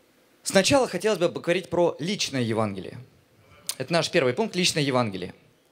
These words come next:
А что такое вообще Евангелие? Э, Евангелие — это благая весть, радостная весть, хорошая новость, да. И в чем заключается эта хорошая новость? В том, что когда-то человек согрешил.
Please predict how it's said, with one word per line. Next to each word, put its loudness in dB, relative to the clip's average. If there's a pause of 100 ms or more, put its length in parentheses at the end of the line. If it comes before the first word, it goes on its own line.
(380)
А 2
что 0
такое 2
вообще 2
Евангелие? 0 (380)
Э, 0
Евангелие — 4
это 0 (140)
благая 2
весть, -4
радостная 0
весть, -2
хорошая 2
новость, -2 (400)
да. -2 (100)
И -2
в -4
чем 2
заключается 2
эта -2
хорошая -2
новость? -8 (560)
В -20
том, 0
что -2
когда-то -2 (520)
человек 0
согрешил. -4